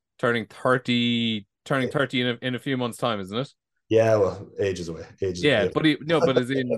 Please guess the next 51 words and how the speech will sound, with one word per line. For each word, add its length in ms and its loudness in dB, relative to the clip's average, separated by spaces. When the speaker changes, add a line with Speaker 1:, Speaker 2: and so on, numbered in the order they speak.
Speaker 2:
<laughs> 140 -12
Speaker 1:
I 60 0
think 180 -4
we 160 -2
mentioned, 320 -4
like, 140 -2
that, 220 -4
that 140 -6
you 140 0
had 140 0
the 60 -2
bad 280 0
knee 220 0
injury 360 -4
in 240 -8
twenty, 380 -6
in 180 -8
twenty 300 -4
sixteen, 640 -4
but 160 -2
from 140 -4
what 100 4
I 60 0
can 100 0
tell, 160 0
like, 180 0
you've 80 -6
had 140 0
a 40 -4
pretty 240 -2
decent 380 -4
run 180 2
of 80 -2
it 160 0
injury-wise, 760 0
aside 420 -2
from 180 -14
that 160 -6
one 220 -4
big 180 -2
one 180 -4
throughout 280 -6
your 100 -10
career. 400 -2
Speaker 2:
Yeah, 560 6
I, 60 2
I 20 0
think, 320 -2
you 60 2
know, 160 4
I've, 260 0